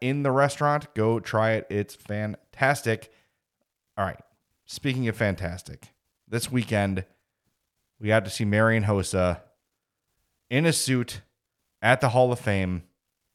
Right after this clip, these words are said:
Him and Doug Wilson, two Blackhawks legends. Wilson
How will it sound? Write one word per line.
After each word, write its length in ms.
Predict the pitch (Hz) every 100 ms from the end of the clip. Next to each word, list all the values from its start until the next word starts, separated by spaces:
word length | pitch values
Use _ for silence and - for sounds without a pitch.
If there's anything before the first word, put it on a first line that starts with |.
| _ _ _ _ _ _ _
Him 280 | 135 135 143
and 240 | 113 101
Doug 220 | 120 127
Wilson, 480 | 110 117 98 95 90
two 200 | - 139
Blackhawks 600 | 117 113 113 120 113 -
legends. 680 | 101 98 90 87 85 - - _ _ _ _ _ _ _ _ _
Wilson 560 | 107 151 180 - 90